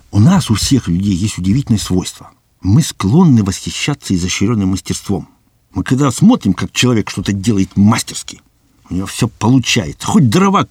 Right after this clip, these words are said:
колет, хоть картину пишет, мы как-то невольно восхищаемся. И в этом смысле действительно так смотришь на «Чёрный квадрат». А там-то где это мастерство? Где оно там? Когда у каждого человека в голове долбится. «Да я сам так могу». Искусство, кстати, использует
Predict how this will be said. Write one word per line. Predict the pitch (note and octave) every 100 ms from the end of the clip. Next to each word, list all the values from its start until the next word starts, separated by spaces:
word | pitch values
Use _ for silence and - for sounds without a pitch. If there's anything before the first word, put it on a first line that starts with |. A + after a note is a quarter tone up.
| -
колет, | G#3 - - _
хоть | - -
картину | C#3 A#2 A#2+ F#2
пишет, | E2 E2 - _ _ _ - - - - - _ -
мы | F#3+
как-то | - G#3 -
невольно | C#3+ D3 D3+ B2+
восхищаемся. | A2+ A2 - D#2+ - -
И | -
в | A2
этом | F3 -
смысле | C3+ D#3 A3 - - -
действительно | - - F3 A#2+
так | A2 G2+
смотришь | - F#3+ -
на | F#2+
«Чёрный | - F2
квадрат». | - F#2+ E2 -
А |
там-то | - - G#3+ A3 D#3 D3+
где | A2+ A2+ C3+
это | F#2+ G2
мастерство? | G#2+ - A#2 - F#2+ D2+ -
Где | - - G3
оно | F#3+ E3+ F3
там? | - C3+ F2 - -
Когда | A#2 B2
у |
каждого | - E3 A2+
человека | G#2+ A2+ F3+ C#3+
в | G2
голове | G2+ C#3
долбится. | C3 A2+ G#2 D#2+ - - G2
«Да | C#3+
я | D3
сам | - -
так | - -
могу». | E2 - _ _ _
Искусство, | - - A#3+ G3
кстати, | - G3+ G3+
использует | - F#3 C3+ F#2 F2